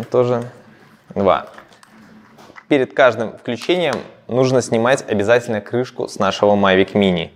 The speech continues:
Не забывайте это делать, это как полить сцепление в машине. Снимайте крышку перед каждым включением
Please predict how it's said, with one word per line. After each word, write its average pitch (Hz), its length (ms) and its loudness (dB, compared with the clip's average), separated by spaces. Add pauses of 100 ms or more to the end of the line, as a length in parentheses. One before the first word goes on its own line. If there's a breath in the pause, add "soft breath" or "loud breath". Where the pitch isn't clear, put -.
(720 soft breath)
Не 117 140 0
забывайте 113 480 2
это 92 160 -4
делать, 123 320 2
это 104 160 0
как 107 240 -2
полить 107 260 0
сцепление 95 460 -2
в - 20 -4
машине. 90 640 -8
Снимайте 107 520 0
крышку - 380 -4
перед 104 220 -2
каждым 95 300 0
включением 95 600 -4